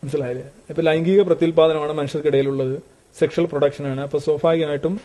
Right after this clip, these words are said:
ഒരു അച്ഛൻ എ-, എല്ലാ കുട്ടിക്കും ഉണ്ടാവും. ആ കുട്ടി ഒരുപക്ഷെ അച്ഛൻ വീട്ടിലുണ്ടാവില്ല, നാട്ടിലുണ്ടാവും. നാട്ടിലുണ്ടാവില്ല, ചിലപ്പോ രാജ്യത്തുണ്ടാവും, ചിലപ്പോ അല്ലെന്നുണ്ടെങ്കിൽ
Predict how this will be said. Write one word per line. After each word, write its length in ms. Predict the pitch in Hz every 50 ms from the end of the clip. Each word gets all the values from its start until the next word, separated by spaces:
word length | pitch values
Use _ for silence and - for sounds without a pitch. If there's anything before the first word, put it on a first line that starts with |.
| - _ _ _ - 147
ഒരു 100 | 151 147
അച്ഛൻ 420 | 143 139 - 180 170 170 190 214 - _ -
എ-, 140 | 147 156 - -
എല്ലാ 200 | 160 151 160 175
കുട്ടിക്കും 340 | 170 180 165 - 165 151 151
ഉണ്ടാവും. 320 | 143 135 135 135 131 131 - - - - - - - - - _ _ _ - 151
ആ 20 |
കുട്ടി 320 | 143 151 143 - 175 180
ഒരുപക്ഷെ 260 | 175 170 165 160 - 180
അച്ഛൻ 260 | 160 - 180 185 180
വീട്ടിലുണ്ടാവില്ല, 680 | 165 165 165 196 202 180 165 156 156 151 143 160 208 - - - - _ _ - _ _ _ - -
നാട്ടിലുണ്ടാവും. 560 | 143 147 151 160 190 175 135 113 110 107 123 - - - _ _ _ _ - 151
നാട്ടിലുണ്ടാവില്ല, 840 | 147 156 165 185 185 175 165 165 160 156 160 196 247 233 190 - - _ _ _ _ -
ചിലപ്പോ 300 | - 147 147 165 202 254 - - _ _ _ - - - - _ _ _ _ - 147
രാജ്യത്തുണ്ടാവും, 540 | 143 143 156 160 170 156 135 117 113 120 - - - - _ _ _ _ _ _ -
ചിലപ്പോ 240 | - 139 139 170 175
അല്ലെന്നുണ്ടെങ്കിൽ 520 | 160 151 156 160 156 147 151 160 202 262